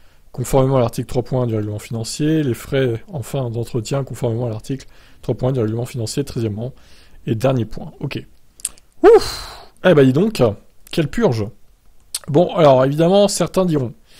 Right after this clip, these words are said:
Oui, mais ils ont pas dépassé le budget pour les performances et à cause de, de la sécurité sociale, de la bouffe, et cetera. » Mais écoutez, écoutez, les gars, il y a, il y a un budget à respecter, euh, de, à,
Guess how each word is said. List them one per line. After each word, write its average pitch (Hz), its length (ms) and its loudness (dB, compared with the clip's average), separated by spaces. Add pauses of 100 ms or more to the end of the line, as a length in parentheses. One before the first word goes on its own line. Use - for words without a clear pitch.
(380)
Oui, 220 320 4
mais 214 120 4
ils 190 160 2
ont 185 80 0
pas 196 360 6
dépassé 185 500 0
le 185 60 -4
budget 185 600 0
pour 185 280 -6
les 175 120 2
performances 175 1040 0
et 165 360 8
à 170 100 4
cause 160 320 0
de, 139 240 4
de 127 80 0
la 131 80 0
sécurité 147 400 -6
sociale, 147 580 2
de 135 80 0
la 135 160 4
bouffe, 127 420 -6
et 135 60 -6
cetera. » 120 640 -4 (560)
Mais 110 200 -2
écoutez, - 260 -12
écoutez, - 300 -10
les 117 100 -10
gars, 123 180 -8
il - 60 -12
y - 40 -12
a, - 80 -12
il - 80 -14
y - 20 -14
a - 60 -14
un - 80 -16
budget 123 320 -6
à 107 60 -6
respecter, 151 800 -6
euh, 113 420 -4
de, 139 140 -4
à, - 180 -4